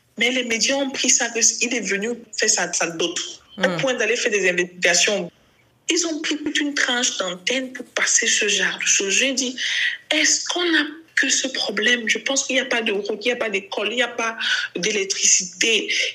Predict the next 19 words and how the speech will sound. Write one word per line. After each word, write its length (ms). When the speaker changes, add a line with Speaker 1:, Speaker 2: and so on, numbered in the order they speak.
Speaker 1:
il 80
y 80
a 380
la, 160
la, 160
la 120
guerre 280
dans 100
le 140
Nozo, 400
il 80
y 80
a, 120
il 100
y 40
a 60
plein 380
de 100
choses 880